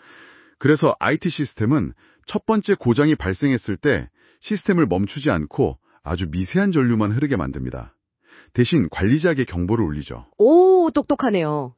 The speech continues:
Speaker 1: 당장 시스템의 숨통을 끊지 않고도, 어, 두 번째 치명적인 고장이 나기 전에 수리할 시간을 벌어주는 겁니다. 각 환경의 특성에 맞춘 아주 치밀한 설계죠.
Speaker 2: 상황에 맞춰서 안전의 우선순위를 다르게 설계한다는 게 정말 과학적이네요.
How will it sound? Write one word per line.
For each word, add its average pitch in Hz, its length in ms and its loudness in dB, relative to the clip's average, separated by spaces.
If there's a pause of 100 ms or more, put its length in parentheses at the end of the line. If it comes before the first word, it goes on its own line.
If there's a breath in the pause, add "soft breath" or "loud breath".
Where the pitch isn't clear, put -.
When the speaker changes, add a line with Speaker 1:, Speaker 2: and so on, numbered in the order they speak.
Speaker 1:
당장 127 340 2
시스템의 160 460 -2
숨통을 196 400 -2
끊지 196 280 -2
않고도, 104 540 0 (400 soft breath)
어, 73 320 -4
두 120 160 -4
번째 170 280 0
치명적인 190 640 -2
고장이 117 360 0
나기 90 220 0
전에 92 380 -2 (100)
수리할 202 400 0
시간을 117 320 -2
벌어주는 95 420 0
겁니다. 62 440 -12 (640 loud breath)
각 123 200 -2
환경의 202 460 0
특성에 196 400 -4
맞춘 90 460 -4
아주 82 260 -10
치밀한 202 400 -2
설계죠. 151 580 -6 (180)
Speaker 2:
상황에 349 400 2
맞춰서 196 680 0
안전의 226 500 0
우선순위를 247 600 -2
다르게 233 420 -2
설계한다는 277 640 -2
게 226 80 -2
정말 196 360 -4
과학적이네요. 165 960 -4